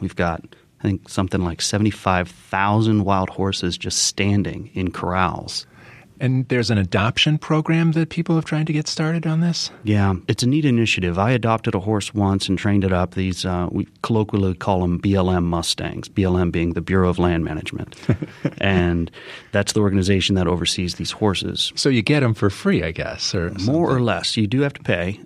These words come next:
Speaker 1: Uh, it's like, uh, I think my
Speaker 2: No.
Speaker 1: horse cost two hundred bucks. I adopted mine through the prison system.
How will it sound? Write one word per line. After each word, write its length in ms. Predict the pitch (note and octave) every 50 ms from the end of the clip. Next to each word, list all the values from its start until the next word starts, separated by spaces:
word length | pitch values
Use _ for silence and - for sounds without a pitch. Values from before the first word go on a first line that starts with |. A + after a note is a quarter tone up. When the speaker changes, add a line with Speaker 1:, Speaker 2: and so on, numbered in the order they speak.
| -
Speaker 1:
Uh, 380 | - F#2+ F#2+ F#2 F#2 F2+ F2+ F2
it's 120 | F2 - -
like, 160 | G2 F#2 -
uh, 420 | F#2+ F#2 F#2 F2+ F2 F2 F2 F2+ F#2
I 40 |
think 220 | - - G#2+ F2+ E2+
my 180 | F2 F#2 F#2 F#2+
Speaker 2:
No. 40 | G2+
Speaker 1:
horse 220 | G#2+ F#2+ F2+ -
cost 260 | - - - - -
two 80 | - G#2
hundred 160 | G2+ G#2 G#2
bucks. 420 | F2 F2 E2+ - - - - - - - - - - - - - _ -
I 120 | G#2+ G#2+
adopted 440 | A#2 A#2 A2 A#2 A2 G#2 - - F2+
mine 220 | F#2 F#2+ G2 G2+ G2+
through 140 | - G#2+
the 80 | F#2+ G#2
prison 480 | - - - - F#2+ F#2+ G2+ C3+ C3+ B2+
system. 440 | - - C3+ - - E3 E3 E3